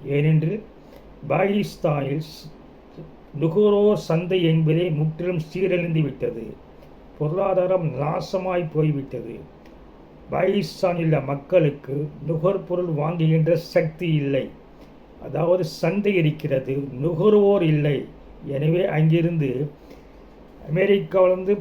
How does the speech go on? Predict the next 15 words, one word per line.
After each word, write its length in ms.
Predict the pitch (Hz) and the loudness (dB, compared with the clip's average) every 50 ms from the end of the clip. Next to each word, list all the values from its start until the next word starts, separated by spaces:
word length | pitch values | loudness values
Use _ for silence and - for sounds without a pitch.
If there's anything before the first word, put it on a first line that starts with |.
| 156 - | -2 -6
பல 240 | - 156 156 180 196 | -4 -2 0 0 0
ஆண்டுகளாக 440 | 196 196 202 196 196 196 185 180 170 | 0 0 0 0 2 2 4 4 4
இயங்கி 300 | 156 160 165 165 151 156 | 4 2 2 2 0 0
வந்த 360 | 143 143 139 131 123 120 107 - - - - - - - - - - - - - - | 0 0 -2 -4 -6 -6 -8 -10 -14 -20 -20 -20 -20 -20 -20 -20 -20 -20 -20 -12 -6
மல்டிநேஷனல் 680 | 143 160 180 165 160 196 185 180 165 156 151 143 135 - - | -2 -2 -2 -2 -2 -2 -2 -2 -2 -2 -2 -4 -4 -6 -6
கம்பெனிஸ் 680 | 139 143 143 147 147 147 147 151 151 156 156 - - - - - - - - - - - - - - - - - - - - - - | -6 -4 -2 0 0 0 2 2 0 0 -2 -4 -12 -20 -20 -20 -20 -20 -20 -20 -20 -20 -20 -20 -20 -20 -20 -20 -20 -20 -20 -18 -12
ஒவ்வொன்றாக 840 | - 135 147 160 180 185 185 180 165 170 175 175 170 160 156 151 135 | -6 -4 -2 0 0 0 0 0 0 0 2 2 2 2 2 2 0
முண்டியடித்து 680 | 131 139 165 190 202 185 202 185 170 165 156 - 147 - | 0 -2 -4 -4 -4 -2 0 0 0 0 -2 -4 -6 -6
கொண்டு, 440 | - 143 143 143 139 165 160 151 156 - - | -6 -6 -4 -4 -2 -2 -2 -2 -4 -6 -6
a 80 | 139 139 | -4 -4
stampede 680 | 131 - - - 190 202 202 202 196 202 175 170 160 | -6 -6 -6 -2 0 0 2 2 2 2 4 4 4
exit 320 | 151 143 127 156 185 165 156 - - - 143 | 2 2 0 0 0 0 0 -4 -10 -10 -6
என்பது 260 | 143 147 139 143 143 | -6 -4 -2 -2 -2
போல 420 | 135 127 135 139 147 156 151 131 - - - - - - - - - - - | -2 -2 -2 -2 0 0 0 -2 -4 -6 -14 -20 -20 -20 -20 -20 -18 -10 -4
வெளியேறிவிட்டன. 680 | 139 151 160 170 170 165 151 143 127 120 - - 120 | 0 2 2 4 4 4 2 0 0 -4 -6 -6 -10